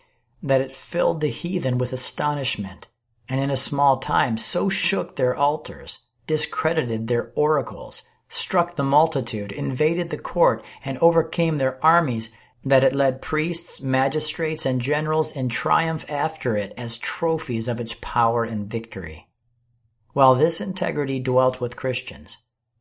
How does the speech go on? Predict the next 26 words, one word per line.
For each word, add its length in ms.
mighty 500
was 260
the 100
presence, 720
and 140
invincible 800
the 100
power 600
that 180
attended 520
them. 240
It 180
quenched 400
fire, 560
daunted 460
lions, 640
turned 380
the 160
edge 220
of 120
the 60
sword, 560
outfaced 760
instruments 580
of 160
cruelty, 720